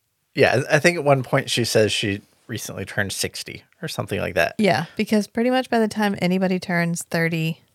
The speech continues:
Speaker 2: or slightly older, it's like, "Ook, man, doesn't your back hurt? You, you really, you really wanna stick around for that?" I will say there is a lot of socially permitted, uh,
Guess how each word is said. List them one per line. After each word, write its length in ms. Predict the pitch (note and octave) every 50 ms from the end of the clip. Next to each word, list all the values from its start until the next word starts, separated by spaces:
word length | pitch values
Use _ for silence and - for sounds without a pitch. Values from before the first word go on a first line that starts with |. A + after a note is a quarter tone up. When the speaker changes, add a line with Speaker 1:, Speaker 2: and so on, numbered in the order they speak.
| _ _ _ _
Speaker 2:
or 200 | - F3 D#3+ D3+
slightly 460 | D3+ - - - D#3+ D3+ D3+ D#3 D3+ -
older, 480 | - D3 D3 C3+ C#3+ C#3 C#3 C#3 C#3+ - _ _ _ _ _ -
it's 260 | E3+ D#3+ - - -
like, 240 | - A#2 - G2+ - -
"Ook, 280 | - F#3+ F3+ - - - - - _ _ _ _
man, 340 | - C#3+ C#3+ D3 A#2+ C#3 - - _ _ _ _ _ _ _ _ _ _ _ _ _ _ _ _ -
doesn't 260 | F3+ F#3 E3+ G3 F#3+
your 120 | F#3 F3+
back 300 | E3 - B2+ B2+ D#3 -
hurt? 260 | - F#3+ G3 A3 A3 - _ _ _
You, 120 | A3 G3 F3 - _
you 160 | - E3 E3
really, 240 | F3 F3+ F3+ F3+ F3
you 100 | F3+ F3+
really 240 | F3+ F3 F3 F3 F3
wanna 200 | F3 E3+ E3+ E3
stick 300 | - - - F3 - E3+
around 440 | C#3+ B2 B2+ D3 F3 G3+ G#3+ - - _ _
for 80 | G#3+
that?" 260 | G3+ G3+ A3 A#3+ - - _ - - - - - - - - _
I 100 | - G3
will 240 | G3+ G3+ G3+ G#3+ A#3
say 320 | A3+ - - B3+ C4+ C#4+ C#4+
there 240 | C#4 B3 A3+ G#3
is 220 | - G3 G3+ G3+ G#3
a 160 | G3+ G3 F#3+
lot 340 | F#3 F#3 F3 E3 F#3 G#3 - _
of 420 | - F3 D#3+ E3 E3 F3+ F#3 - - _ _ _ _ _ _ _ _ _ _ _ _ _ _ _ _ _ _ _ _ _ _ _ _ _ _ _ _ _ _ _ _ _ _ _ _ _ _
socially 640 | - - - - G#3+ G3+ G3 - B3 A#3 A#3 B3 B3
permitted, 720 | - - C4 B3+ A3+ G3+ F#3 F3+ F#3 F3+ F3 F3 F3 - - _ _ _ _ _ _ _ _ _ _ -
uh, 380 | - F3 E3+ D#3 D3+ D#3 -